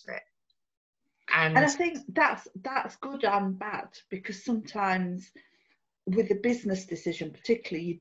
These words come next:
Speaker 2: do have to take the emotion out of it.
Speaker 1: Yeah.
Speaker 2: You have to look at this from the point of view of, is this the right thing for the business plan? Is this the right thing financially for the business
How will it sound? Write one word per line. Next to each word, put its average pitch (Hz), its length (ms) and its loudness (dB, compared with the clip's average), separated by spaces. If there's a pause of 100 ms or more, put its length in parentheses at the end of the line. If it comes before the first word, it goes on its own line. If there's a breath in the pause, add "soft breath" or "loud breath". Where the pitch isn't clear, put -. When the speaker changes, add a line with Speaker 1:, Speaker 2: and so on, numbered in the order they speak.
(120)
Speaker 2:
do 233 100 2
have - 340 -8
to - 100 -20
take 160 320 0
the 165 60 -2
emotion 156 440 -4
out 147 320 -2
of 123 80 -6
it. 123 160 -2
Speaker 1:
Yeah. 185 100 0
Speaker 2:
You 196 80 -2 (120)
have - 180 -4
to 214 100 0
look 214 320 2
at - 140 0
this 170 240 -2
from 180 220 -4
the 180 60 -4
point 190 420 0
of 185 80 -8
view 190 260 4
of, - 340 0 (920 loud breath)
is 190 120 -12
this - 280 -2
the 190 120 6
right 185 340 6
thing 165 340 -6
for 185 60 -6
the 175 80 -2
business 175 440 -4
plan? 156 480 2
Is 180 200 0
this 170 180 -4
the 170 100 -4
right 165 300 4
thing 165 160 -6
financially 165 680 -2
for - 100 -10
the 156 80 0
business 160 500 -2